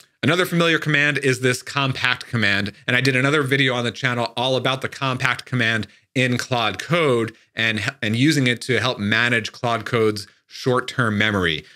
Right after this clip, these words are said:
It's a very similar function here in Codex. What it does is it lets you, uh, compact, uh, the, a really long conversation, and it'll automatically summarize what's been said so that you can, uh, kind of refresh your context window.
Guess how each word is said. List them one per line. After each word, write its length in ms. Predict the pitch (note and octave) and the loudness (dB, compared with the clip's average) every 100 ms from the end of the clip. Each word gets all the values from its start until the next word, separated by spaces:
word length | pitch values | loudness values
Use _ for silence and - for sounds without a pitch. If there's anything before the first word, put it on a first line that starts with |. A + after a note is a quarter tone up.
| - | -6
It's 140 | G#2+ | -4
a 40 | A#2 | 0
very 240 | C3 C#3 | 2 2
similar 540 | C#3 C#3 B2+ A#2+ A#2+ | 0 0 2 2 0
function 400 | G#2+ - A#2 - | -2 -4 -4 -4
here 340 | G2+ F2+ A#2 A2+ | -4 -2 0 0
in 320 | A2 G#2 G2 | 0 -2 -2
Codex. 560 | - A#2+ A2+ A2+ - - - - - | 0 0 2 0 -2 -12 -20 -8 -2
What 100 | A2+ | 0
it 140 | G2+ | 2
does 280 | A#2 A#2 A2 | 0 0 -2
is 240 | G2+ G#2 | -4 0
it 160 | G#2+ F#2 | 0 -2
lets 320 | G2 G2+ - | -2 -2 -4
you, 320 | G#2+ G2 F#2 - _ | -2 0 -2 -8 _
uh, 240 | F#2+ F#2 F2 | -2 -2 -2
compact, 840 | - B2+ A2+ G2+ - B2 G#2+ - - _ - | -4 -2 -2 -4 -2 -2 -2 -8 -20 _ -4
uh, 180 | G2 F#2+ | -2 -2
the, 340 | F2 G#2 G2 - | 0 0 -2 -2
a 80 | G2 | -2
really 380 | F#2 A2 A#2 A2+ | 0 2 2 2
long 320 | A2 A2 G#2 | 0 0 -2
conversation, 920 | G#2 A2+ F#2 F2+ G#2 G#2 - D#3+ E3 - _ _ | -2 -2 -2 -2 -2 0 0 0 -2 -6 _ _
and 260 | G2+ G2+ A2+ | -4 -2 0
it'll 200 | A2 - | -2 0
automatically 640 | C3+ D3 C3+ B2 B2 A2 | -2 0 0 0 0 -4
summarize 680 | - - A#2+ A2+ G#2 G2 F2 | -4 -2 0 2 2 0 -4
what's 300 | G2 G#2+ - | -4 -4 -2
been 220 | - G2+ | -2 -2
said 340 | F2+ - A#2 C3+ | -2 -2 -2 -2
so 140 | - | -2
that 100 | G#2+ | -2
you 100 | F#2+ | -2
can, 300 | G2+ F#2+ F2+ | -2 -2 -4
uh, 200 | F2+ E2+ | -4 -4
kind 160 | - G#2+ | -4 -6
of 160 | F2 | -4
refresh 440 | G2+ G#2 - G2 - | -4 -4 -2 -4 -4
your 100 | F2+ | -8
context 600 | - G#2 F#2+ F2 D#2+ - | -8 -6 -6 -6 -8 -6
window. 340 | D#2 C#2+ C2 | -6 -4 -6